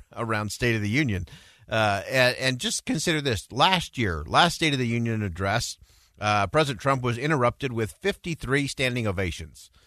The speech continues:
uh, that, of course, were led by the Republicans, uh, from the House and the Senate. Uh, and so just compare that, uh, just for a little, uh, historics there. Uh, Eisenhower received, uh, fifty-seven ovations in his final State of the Union.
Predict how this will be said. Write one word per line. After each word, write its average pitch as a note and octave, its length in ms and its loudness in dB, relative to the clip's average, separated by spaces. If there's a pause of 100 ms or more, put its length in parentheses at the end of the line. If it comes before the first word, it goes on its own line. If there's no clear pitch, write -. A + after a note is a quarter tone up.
(280)
uh, G2 200 0
that, G2 160 0
of G2+ 100 -4
course, B2+ 260 0
were G#2+ 140 -2
led A2 240 2
by B2 220 4
the B2 200 -2
Republicans, C3+ 840 -4
uh, G2+ 220 -2
from A2 200 -6
the G#2 80 -4
House A2 300 0
and C3+ 80 -6
the C3+ 80 -2
Senate. A#2 360 -2 (680)
Uh, A#2 400 4
and B2+ 220 -4
so E3 160 0
just - 240 -8
compare F3+ 420 0
that, E2 280 -6 (280)
uh, G#2+ 140 2
just B2 180 -2
for - 120 -2
a A#2 40 2
little, A2 280 0 (120)
uh, F#2 200 0
historics F#2+ 640 -2
there. G#2+ 320 0 (180)
Uh, G2 400 0
Eisenhower D3+ 720 4
received, C3+ 640 -2
uh, A#2+ 100 2
fifty-seven C3+ 880 -4
ovations G#2 520 -2
in G#2 80 0
his B2+ 180 0
final F#2+ 300 -2
State G#2 220 -2
of F#2+ 60 -2
the G2 80 -2
Union. B2 380 -2